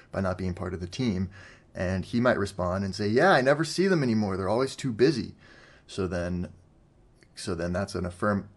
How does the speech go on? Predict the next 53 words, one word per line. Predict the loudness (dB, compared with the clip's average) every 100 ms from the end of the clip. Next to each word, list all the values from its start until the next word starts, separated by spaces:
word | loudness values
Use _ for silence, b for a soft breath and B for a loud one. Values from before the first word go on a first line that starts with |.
| _ -14
he's | -8 -8 -8 -16 -14 -14
affirmed | -2 2 2 2
that | 0 -2
you've | -4 -4
kind | -4 -2
of | -4
hit | -6 -4 -4 -4
the, | -4 -2 -4 -8 -14 -20 _ -10
um, | -8 -8 -10 -14 -20 -10
the | -6
true | -4 -2 -2
issue | -4 -8 -12
by | -10 -10
saying, | -8 -8
"Yeah, | -6 -6
I |
never | -6 -8
see | -10 -8
'em | -6
anymore. | -6 -8
They're | -8
always | -8 -10
too | -12
busy." | -6 -4 -2 -4 B B B
So | -4
you've | -2 0
realized, | 2 2 2
okay, | -2 -2 -6
so | -2 -2
it | 2
is | 0 0
about | -2 -4 -6 -10
the | -12
friends, | -4 -2 -2 -4
and | -6
he's | -8
feeling | -10 -10 -8 -8
like | -8 -8
he's | -12 -10
kind | -8 -8
of | -10 -16 b b b -12
being | -4 -4 -2
left | -6 -2
out | -2 -2 -4
and | -8
missing | -8 -8 -8
out | -6 -6
by | -6
not | -6 -6
being | -8 -8
on | -8
the |
team. | -4 -2 -2